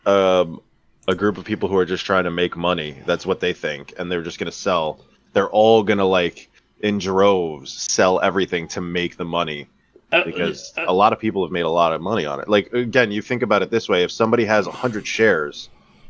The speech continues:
Speaker 2: Mm.
Speaker 1: in GameStop, which, uh, like, a couple weeks ago was thirty dollars a share, so that's not too much money to spend, right? If you have it, you're,
Speaker 2: Mm-hmm.
Speaker 1: you're coming out with thirty grand.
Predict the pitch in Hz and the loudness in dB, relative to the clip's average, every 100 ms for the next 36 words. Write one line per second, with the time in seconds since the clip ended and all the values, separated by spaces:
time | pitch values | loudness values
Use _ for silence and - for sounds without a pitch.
0 | - 127 98 90 85 - - - - - | -10 -2 0 0 -4 -6 -10 -16 -20 -20
1 | - 87 101 107 - 71 71 - _ _ | -12 -4 -2 -2 -2 -2 -2 -6 _ _
2 | _ _ - 95 98 - - _ - 101 | _ _ -6 0 0 -2 -10 _ 0 4
3 | 90 87 90 87 117 104 98 90 98 87 | 4 2 0 -2 0 2 0 0 0 -2
4 | - 101 95 92 87 82 82 - 127 98 | 0 0 2 2 2 -2 -4 2 4 6
5 | 92 - - _ - 202 190 127 - 117 | 2 -4 -20 _ 2 2 4 -2 0 2
6 | 101 - 98 85 82 104 110 117 120 117 | 2 0 -2 -2 -2 0 2 4 4 2
7 | - _ - 107 - 104 110 110 123 - | -6 _ 0 0 2 0 2 4 2 0
8 | - - 185 123 123 135 - 160 151 147 | -14 -8 2 4 4 2 2 2 4 4
9 | 123 - 143 135 127 117 117 143 120 76 | 4 4 4 6 4 2 4 6 4 0